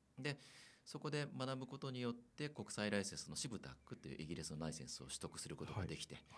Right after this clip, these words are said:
Speaker 2: はい。
Speaker 1: そのライセンスを取得すると、いわゆる、うー、そのファイブスターとかホテルに就職ができると。
Speaker 2: あ、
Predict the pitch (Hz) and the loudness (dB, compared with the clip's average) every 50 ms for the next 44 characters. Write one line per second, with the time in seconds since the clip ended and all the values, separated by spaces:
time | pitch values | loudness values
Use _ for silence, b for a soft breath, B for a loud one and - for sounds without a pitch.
0 | B B B B B B B - - 170 170 165 175 175 175 175 165 151 147 - | B B B B B B B -6 -4 -2 0 2 2 2 2 2 0 -2 0 -2
1 | 143 143 - 147 - - - 156 160 160 160 226 233 226 233 b b b b b | -2 -2 -4 -6 -6 -4 -4 -4 -4 -2 4 6 6 6 6 b b b b b
2 | b b b b b - 139 170 202 208 123 80 69 - - - - 78 76 76 | b b b b b -2 2 4 4 6 4 4 2 0 -4 -10 -8 -4 -4 -2
3 | 73 71 69 69 65 - 71 71 71 - 82 80 76 80 80 80 80 - - - | -2 -2 -2 -4 -4 -4 -6 -4 0 2 2 4 4 0 -2 -4 -6 -8 -10 -10
4 | 69 - - - - 107 - 80 65 69 80 104 110 - - 80 73 - - - | -12 -12 -14 -10 -10 -8 -8 -6 -8 -6 -6 -6 -4 -4 -6 -6 -6 -8 -10 -10
5 | - - 69 65 71 71 - - 71 - - - | -12 -12 -12 -12 -12 -10 -8 -8 2 4 4 4